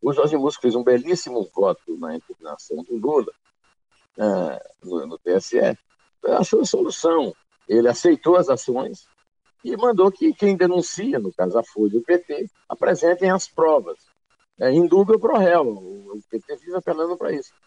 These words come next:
Então o Jorge Mussi resolveu o problema. Como não tem prova,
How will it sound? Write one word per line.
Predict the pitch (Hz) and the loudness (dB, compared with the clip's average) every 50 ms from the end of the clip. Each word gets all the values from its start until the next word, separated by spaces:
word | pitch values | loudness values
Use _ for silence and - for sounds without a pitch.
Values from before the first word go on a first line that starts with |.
| _ _ _ | _ _ _
Então | - 139 - 214 220 | -12 -2 2 2 4
o | |
Jorge | 202 220 226 220 | 6 6 4 4
Mussi | 220 226 240 220 - 226 | 4 0 -2 2 4 4
resolveu | 226 220 240 247 226 220 233 240 | 4 4 4 2 2 4 2 2
o | |
problema. | 233 - - 226 190 - 320 262 277 | 2 0 -4 -2 -2 -2 -4 -4 -2
Como | - - 262 254 | -4 -4 -4 0
não | 214 175 | 0 0
tem | 151 - 165 160 156 | 2 2 2 2 2
prova, | - 180 196 - 196 151 117 98 | 2 2 2 2 2 0 -4 -8